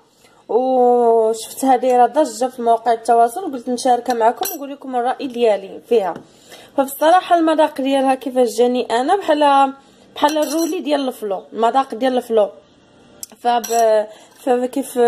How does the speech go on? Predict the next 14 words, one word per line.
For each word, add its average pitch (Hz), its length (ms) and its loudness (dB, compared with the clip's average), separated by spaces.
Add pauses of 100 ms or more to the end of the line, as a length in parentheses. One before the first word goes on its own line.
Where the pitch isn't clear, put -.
(460)
ديك 247 160 -6
المهلبيه 247 540 0
ضفنا 233 280 -4
فيها 233 260 -4
الشوكولاط، 226 680 -10
الكاكاو، 240 640 -4
نوتيلا 226 680 0 (440)
وعمرتها 254 460 0
بالكريمه، 277 560 0
جاتني 294 420 -2
انا 285 160 -2
بحال 320 420 0
الفلو 269 360 -2
مرولي 269 540 0